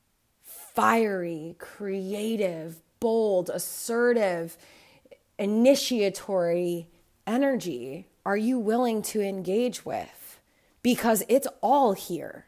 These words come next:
and it's all here for you. You get to tap into this.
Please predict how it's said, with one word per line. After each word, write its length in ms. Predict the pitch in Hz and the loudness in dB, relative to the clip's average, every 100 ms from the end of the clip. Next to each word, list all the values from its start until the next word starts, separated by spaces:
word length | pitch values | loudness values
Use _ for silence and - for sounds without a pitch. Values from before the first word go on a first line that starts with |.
| _ _ _ _ _ | _ _ _ _ _
and 140 | 220 | 2
it's 160 | 233 - - | 2 2 2
all 200 | 233 262 | 2 0
here 380 | - 277 269 | -4 0 0
for 220 | 202 - 180 | 0 -6 -8
you. 640 | 165 170 247 247 - - _ _ _ _ _ _ _ _ _ _ _ _ _ _ _ | -6 -2 0 0 -4 -12 _ _ _ _ _ _ _ _ _ _ _ _ _ _ _
You 460 | 180 185 262 311 208 | -4 4 6 6 6
get 260 | 233 247 | 2 2
to 100 | - | -4
tap 360 | 233 - - - | -4 -6 -8 0
into 300 | 185 247 - | 0 0 -2
this. 600 | 151 - - - - - | -4 -6 -6 -6 -6 -8